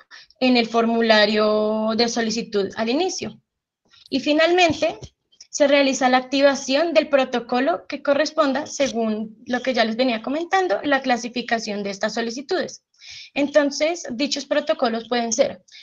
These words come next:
número uno, orientación en derechos ciudadanos en el marco del covid diecinueve. Dos, herramientas en promoción de salud mental. Tres, orientación en situaciones familiares.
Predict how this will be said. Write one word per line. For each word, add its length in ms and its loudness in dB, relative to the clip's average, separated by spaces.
número 340 6
uno, 280 0
orientación 640 0
en 100 0
derechos 400 0
ciudadanos 600 0
en 140 -2
el 120 -2
marco 300 -2
del 200 0
covid 260 -2
diecinueve. 680 0
Dos, 520 4
herramientas 920 2
en 200 2
promoción 480 0
de 100 -2
salud 320 0
mental. 440 -2
Tres, 340 4
orientación 640 4
en 120 -2
situaciones 600 -6
familiares. 640 2